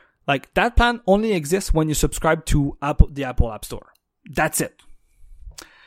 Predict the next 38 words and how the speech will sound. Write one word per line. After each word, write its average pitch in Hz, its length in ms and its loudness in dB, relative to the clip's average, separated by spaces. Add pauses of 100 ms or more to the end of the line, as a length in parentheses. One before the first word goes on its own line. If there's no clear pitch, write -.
(260)
So 147 520 2
I 147 160 2
had 175 120 0
my 156 100 0
first 170 220 0
experience 165 380 0
of 143 180 -2
asking 143 380 -4
for 127 140 2
a - 20 2
refund 123 320 -2
on 113 80 -8
the 101 80 -10
App 123 160 -8
Store, 240 280 -4
which - 280 -4
worked - 300 -4
totally 67 260 2
fine. 220 480 -8 (400)
Uh, 131 480 2
and 143 120 0
then 156 160 2
I'm 147 200 4
paying 143 260 0
for 135 140 4
more, 175 320 4
and 156 80 2
I'm 135 80 -2
paying 143 180 6
for 127 140 0
more 131 180 -2
storage 165 420 0
because 131 360 -4
the 123 140 -8
only 135 300 0
plan 147 300 0
available 147 960 2
on 127 680 -2